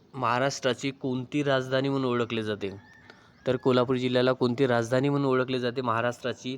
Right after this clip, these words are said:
तर ऐतिहासिक राजधानी. कोणती राजधानी म्हणून ओळखले जाते?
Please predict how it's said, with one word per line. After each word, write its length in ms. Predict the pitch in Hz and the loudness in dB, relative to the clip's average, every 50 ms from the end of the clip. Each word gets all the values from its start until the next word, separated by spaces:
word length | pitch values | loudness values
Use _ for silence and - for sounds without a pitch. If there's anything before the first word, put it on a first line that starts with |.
| - - | -8 -8
तर 100 | 139 135 - - _ - | -8 -8 -8 -10 _ -6
ऐतिहासिक 680 | 131 123 120 - 143 139 135 135 131 - - 139 139 | -4 -4 -4 -6 -4 -2 -2 -2 -2 -4 -8 -8 -4
राजधानी. 460 | 131 123 120 113 104 104 104 98 95 104 - _ _ _ _ _ _ _ - - | -2 -2 -2 -2 -4 -6 -8 -10 -10 -12 -18 _ _ _ _ _ _ _ -16 -12
कोणती 260 | 117 113 113 117 127 | -10 -8 -6 -4 -4
राजधानी 340 | 123 120 120 117 127 127 127 | -4 -4 -4 -4 -6 -6 -6
म्हणून 220 | 123 127 127 127 | -6 -6 -6 -6
ओळखले 320 | 120 117 117 120 123 120 117 | -6 -6 -6 -6 -6 -6 -6
जाते? 320 | 117 117 117 120 135 143 | -6 -8 -6 -6 -6 -8